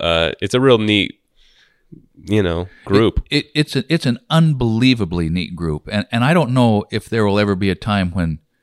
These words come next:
Speaker 2: we or anybody else needs or is able to really fully utilize the, the knowledge base that's just percolating here in this, in this group of people that are, that are watching this channel. But,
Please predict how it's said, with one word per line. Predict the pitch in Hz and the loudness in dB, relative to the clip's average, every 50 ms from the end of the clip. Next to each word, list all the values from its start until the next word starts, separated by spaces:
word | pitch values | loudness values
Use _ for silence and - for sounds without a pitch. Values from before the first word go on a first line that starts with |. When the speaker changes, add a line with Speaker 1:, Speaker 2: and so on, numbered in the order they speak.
| _ _ _ _ _ _ _ _ - | _ _ _ _ _ _ _ _ -14
Speaker 2:
we | 107 101 110 117 117 113 110 110 107 - | -4 0 2 4 4 4 4 2 2 0
or | 95 95 90 90 85 85 82 78 73 - - - - - - - - - - - - | 0 -2 0 0 0 0 -2 -4 -6 -10 -16 -18 -20 -20 -20 -20 -20 -20 -12 -6 -2
anybody | 117 120 110 107 98 98 101 | 0 0 2 2 2 2 2
else | 104 101 95 - - - - - - - - - - - _ - - - _ - - - - _ _ _ _ _ _ _ _ | 2 2 0 -2 -6 -12 -16 -18 -20 -20 -20 -20 -20 -20 _ -20 -20 -20 _ -20 -20 -20 -20 _ _ _ _ _ _ _ _
needs | - 117 113 123 139 139 135 120 110 98 85 - | -2 2 4 6 6 6 6 6 6 4 2 0
or | - - 110 101 | 0 2 4 6
is | 95 90 - | 6 4 4
able | 104 104 98 98 90 | 2 2 2 0 0
to | 95 87 | 0 0
really | 92 110 110 107 101 90 | 2 4 4 4 4 2
fully | - - 107 101 98 92 | 2 2 2 2 4 4
utilize | 90 101 117 135 131 131 131 127 135 147 151 - - - _ _ _ - | 2 2 2 2 2 2 2 0 0 0 -2 -4 -8 -14 _ _ _ -4
the, | - 98 92 - - | -2 -2 -2 -2 -4
the | - - 104 98 85 | -8 -4 -2 0 0
knowledge | 87 95 95 98 104 110 113 - - | 2 2 2 4 4 2 2 0 -2
base | - 107 110 127 - - | 0 0 0 0 -2 -4
that's | 98 - - | -8 -8 -6
just | - 92 - _ | -8 -8 -8 _
percolating | - 110 113 - - 113 113 110 110 113 107 101 | -6 -6 -6 -4 -4 -4 -2 -2 0 -2 -2 -2
here | 104 110 107 113 113 | -2 -2 -2 0 0
in | 104 98 | 0 0
this, | 98 95 - - - _ _ _ _ _ _ _ - | -2 -2 -4 -8 -16 _ _ _ _ _ _ _ -8
in | 98 95 92 | -4 -2 -2
this | 92 87 - - - _ _ _ - | -2 -4 -6 -10 -18 _ _ _ -8
group | 92 98 101 101 - | -4 -2 -2 -2 -4
of | 85 - | -4 -2
people | - 107 104 - 101 | 0 0 0 0 0
that | 95 87 | 0 2
are, | 87 85 82 - - | 2 0 -2 -4 -4
that | 90 87 | -2 -2
are | 85 | 0
watching | 87 92 98 98 - - 95 90 | 0 0 0 0 0 0 0 0
this | 92 85 - | 0 0 -2
channel. | - - 101 92 98 98 95 | -2 -2 -2 0 0 -2 -2
But, | 92 92 82 - | -2 -2 -4 -4